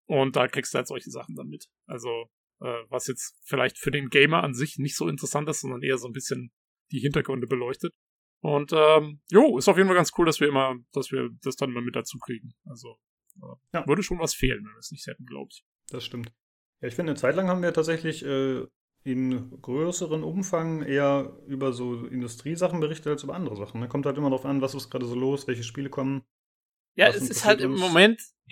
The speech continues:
Speaker 1: gibt's halt jetzt auch nicht so wahnsinnig viele Spiele-News, ähm, wegen der Erdrotation hier, Nordhalbkugel, näher an der Sonne dran und so, ne? Ähm, da ist halt nicht so viel geboten. <laughs>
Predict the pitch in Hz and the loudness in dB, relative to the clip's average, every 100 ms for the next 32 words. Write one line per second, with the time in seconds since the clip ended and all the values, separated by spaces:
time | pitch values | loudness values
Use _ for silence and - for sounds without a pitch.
0 | - - 185 - 190 175 - 165 170 - | -4 0 2 4 4 2 2 0 2 0
1 | 147 156 165 156 - 147 143 139 - - | 2 0 -2 -8 -2 0 2 0 -2 0
2 | 269 220 147 151 - - - 156 139 139 | 4 4 4 0 -2 -6 -10 -6 -4 -4
3 | 139 131 131 127 _ _ _ _ - - | -8 -12 -12 -14 _ _ _ _ -20 -20
4 | 139 156 165 185 175 165 170 _ _ _ | 0 2 2 2 -2 -4 -10 _ _ _
5 | _ - 151 151 147 139 - 160 165 160 | _ -2 4 8 8 8 4 2 2 2
6 | 160 147 160 147 156 143 151 147 131 147 | -2 0 0 0 -2 -2 -2 0 0 0
7 | 151 147 165 156 151 143 139 143 135 127 | -2 -2 -6 -4 -6 -6 -4 -2 -2 -2
8 | 135 143 127 139 135 - 139 131 131 139 | -4 -2 -4 -4 -10 -6 -4 -6 -10 -16
9 | - 131 120 120 113 131 123 - 123 139 | -12 -10 -10 -12 -10 -8 -6 -6 -6 -6
10 | - 131 135 120 131 123 170 - _ _ | -10 -10 -8 -8 -6 -6 -10 -14 _ _
11 | _ _ _ _ _ - - - 127 - | _ _ _ _ _ 6 6 4 -4 -4
12 | 156 | -6